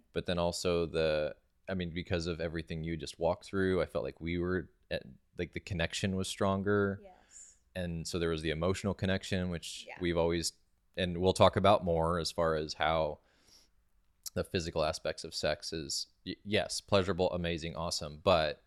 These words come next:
Speaker 1: it's really the connection that we have outside of sex that makes our sex so amazing.
Speaker 2: Yeah.
Speaker 1: But, so, yeah, I mean, and, and then you, like, we are,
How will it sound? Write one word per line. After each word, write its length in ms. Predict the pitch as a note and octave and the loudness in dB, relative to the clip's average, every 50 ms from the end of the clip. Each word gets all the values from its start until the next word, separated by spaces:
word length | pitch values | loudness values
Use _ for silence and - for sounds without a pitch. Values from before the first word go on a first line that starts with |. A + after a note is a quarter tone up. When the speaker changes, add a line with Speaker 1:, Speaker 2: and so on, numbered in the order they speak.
| _ _ _ _ _ _ _ _ _ _ - | _ _ _ _ _ _ _ _ _ _ -16
Speaker 1:
it's 160 | - - - | -12 -10 -4
really 240 | F2+ F2 E2 E2 D#2+ | -2 0 0 0 0
the 300 | D#2 D#2+ E2 E2+ E2+ - _ _ - | 0 -2 -2 -2 -4 -6 _ _ -8
connection 400 | - A2 F2+ F2 - - - D#2+ | -4 -2 -2 -2 -4 -6 -10 -8
that 120 | D2 A1 | -8 -8
we 120 | D2 E2 D2 | -8 -8 -6
have 440 | D#2 E2 D#2 D2+ D#2 D#2 C#2 E2 - - - _ _ _ _ _ _ - | -2 -2 0 0 0 -2 -6 -8 -16 -20 -20 _ _ _ _ _ _ 0
outside 520 | F#2 F#2 F#2+ - - - G2 E2 E2 D2+ | 2 2 4 2 2 0 0 0 0 -2
of 120 | C#2 D2+ | -4 -8
sex 380 | - - F2 D#2 D#2 - - - | -6 -4 -2 -2 -2 -4 -8 -10
that 120 | - - | -10 -8
makes 220 | - E2 D#2+ - - | -8 -8 -8 -8 -8
our 100 | D#2 D2+ | -8 -6
sex 500 | - - - - - - - - - - - | -6 -6 -6 -6 -8 -8 -8 -8 -10 -10 -10
so 200 | - - - E2 | -6 -4 -2 -2
amazing. 500 | C#2+ C#2+ D2+ D2 C#2 D2 C#2+ C2+ - - G2+ _ _ _ _ _ | -2 -2 -4 -6 -8 -8 -8 -12 -12 -14 -18 _ _ _ _ _
Speaker 2:
Yeah. 180 | A#3+ C4+ D4 C#4 - - _ _ _ _ _ _ - - | -18 -16 -16 -18 -20 -20 _ _ _ _ _ _ -2 2
Speaker 1:
But, 320 | C3+ F2+ E2+ E2 - - _ _ _ _ _ _ _ _ _ - - _ _ _ | 4 4 4 4 2 -4 _ _ _ _ _ _ _ _ _ -20 -20 _ _ _
so, 220 | - - - G#2 F#2 | -4 2 4 4 4
yeah, 280 | F#2 F#2 F#2 F2 E2 D#2+ | 6 6 4 4 4 4
I 20 | |
mean, 360 | E2 F2 E2 D#2+ D#2+ E2 D#2+ - _ - | 2 0 -2 -2 -2 -6 -8 -10 _ -4
and, 320 | F#2 F#2+ F#2 F2+ F2+ F2+ - _ - | -2 -2 -2 -2 -4 -6 -8 _ -4
and 160 | G2+ G2 F#2+ F#2+ | 0 0 2 2
then 140 | F#2+ F#2 | 2 0
you, 600 | F#2 G2 A2 A#2 A#2+ A#2 G#2+ G2+ F#2+ F#2 F#2 F#2 - - _ _ _ - | 2 2 4 6 6 6 6 6 4 4 2 0 -2 -10 _ _ _ 2
like, 200 | G#2+ G2 - - _ _ _ _ _ _ _ _ _ _ _ _ _ _ _ _ _ _ _ _ _ _ _ _ _ _ _ _ _ _ _ _ _ _ _ _ _ _ _ _ _ _ _ _ _ - | 2 2 0 -2 _ _ _ _ _ _ _ _ _ _ _ _ _ _ _ _ _ _ _ _ _ _ _ _ _ _ _ _ _ _ _ _ _ _ _ _ _ _ _ _ _ _ _ _ _ -10
we 320 | A2 G#2 G#2 A#2 A#2+ B2 | -4 0 2 4 6 8
are, 500 | A#2 A2+ G#2+ G#2 G2+ G2 F#2+ F#2+ F#2+ - | 8 8 8 8 8 6 6 4 2 -2